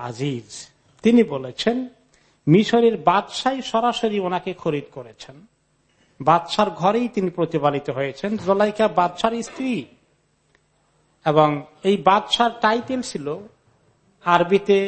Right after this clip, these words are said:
মালিক বলে কোন কোন এলাকায় বাদশাহ, কিন্তু ওই এলাকায় তারা বলতো আজিজ। আজিজের দুটো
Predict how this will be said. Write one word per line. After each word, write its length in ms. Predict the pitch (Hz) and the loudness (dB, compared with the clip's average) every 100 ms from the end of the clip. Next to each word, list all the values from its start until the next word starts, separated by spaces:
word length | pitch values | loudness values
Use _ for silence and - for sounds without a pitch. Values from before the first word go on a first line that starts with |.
| 196 220 _ _ _ _ _ - 143 156 | -6 -16 _ _ _ _ _ -10 0 4
মালিক 280 | 175 226 226 | 4 2 0
বলে 180 | 180 180 | 0 0
কোন 200 | 175 170 160 | 0 0 0
কোন 160 | 165 151 | 0 0
এলাকায় 380 | 147 143 - 135 | 0 -2 -6 -6
বাদশাহ, 340 | 151 - 220 | -6 -2 -2
কিন্তু 220 | 214 226 214 | 0 0 2
ওই 100 | 226 247 | 4 4
এলাকায় 380 | 208 185 196 185 | 2 0 -2 0
তারা 140 | 185 | 0
বলতো 260 | 180 170 160 147 | 0 -2 -2 2
আজিজ। 440 | 151 135 208 143 - - - _ _ _ _ _ _ _ _ - | 2 4 4 2 -2 -14 -16 _ _ _ _ _ _ _ _ -2
আজিজের 480 | 156 180 220 233 233 | 2 2 4 2 2
দুটো 260 | 175 214 | 0 -2